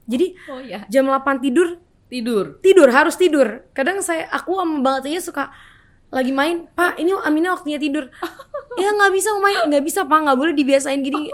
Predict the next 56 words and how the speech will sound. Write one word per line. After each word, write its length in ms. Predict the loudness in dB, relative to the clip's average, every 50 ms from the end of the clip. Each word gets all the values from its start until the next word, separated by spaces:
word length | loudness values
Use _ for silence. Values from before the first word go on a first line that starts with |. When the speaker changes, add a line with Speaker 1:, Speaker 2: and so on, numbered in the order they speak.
| -12 -6
Speaker 1:
Gitu, 340 | 0 2 2 4 4 4 4 4
jadi 160 | 4 4 4
kadang 300 | 4 4 4 2 2 2
Speaker 2:
Bagus 160 | 0 -6 -6
dong, 240 | -4 -2 -2 -2 -2
berarti. 160 | -2 0 2
Speaker 1:
iya, 100 | 4 4 4 6
jadi 140 | 6 6 6
kadang 220 | 6 6 4 4 4
suka, 140 | 2 0 -2 -4 -10 -8 0 4
"Huh," 140 | 4 4 4
kesel 240 | 2 0 -2 -2 -2
sendiri. 240 | -2 0 0 0 0
Cuman 220 | 0 -2 0 0 0
aku 180 | 0 -2 0 2
tahu 160 | 2 4 4 4
itu 180 | 2 2 2 4
bagus 400 | 4 4 4 4 4 0 -2 -2
kan, 160 | -4 -4 -2
Dok. 160 | 0 0 0
Speaker 2:
Hmm, 60 | -2 0
Speaker 1:
Jadi 100 | 0 0 2
dia 100 | 2 0
Speaker 2:
iya, 80 | 0
Speaker 1:
tertib. 600 | 0 0 2 2 2 2 2 2 2 2 2 0 0
Speaker 2:
benar. 320 | -2 -4 -6 -8 -10 -14 _
Speaker 1:
Soalnya 280 | -12 -8 -8 -6 -4 -4
kadang 180 | -2 -2 -4 -4
teman-teman 360 | -4 -4 -4 -4 -4 -4 -6
aku 160 | -6 -6 -6
juga 240 | -6 -6 -6 -6 -6
kadang 240 | -6 -6 -6 -8 -10 -14 _ _ _ -20 -20 -20 _
kalau 200 | -12 -8 -8 -6
aku 100 | -6 -6 -4
ngeliat 300 | -4 -2 -2 -4 -4 -6
anak-anaknya 480 | -8 -10 -8 -8 -8 -8 -8 -8 -6 -4
ada 140 | -2 -2 -2
yang 160 | -2 -4 -6 -10 -16 _ _ _
sampai 260 | -20 -16 -16 -12 -10
jam 140 | -10 -10 -10
sebelas 400 | -12 -12 -10 -10 -10 -10 -10 -12
nggak 160 | -12 -12 -12
tidur, 540 | -14 -14 -12 -10 -8 -8 -8 -6 -6 -6 -6
Speaker 2:
Hmm. 80 | -6 -6
Speaker 1:
jam 100 | -6 -8
dua, 100 | -8 -10 -12
itu 140 | -10 -10 -8
maksudnya 320 | -8 -8 -8 -8 -6 -6
kasihan 320 | -4 -4 -4 -4 -6 -4
kan, 160 | -4 -6 -6 -4
Dok. 320 | -4 -4 -6 -6 -6 -2
Jam 160 | -2 0 0
Speaker 2:
Mm-mm. 80 | 0 0
Speaker 1:
waktunya 340 | -2 -4 -6 -8 -8 -8 -6
tuh 120 | -4 -4
jadi, 320 | -4 -4 -4 -6 -6 -8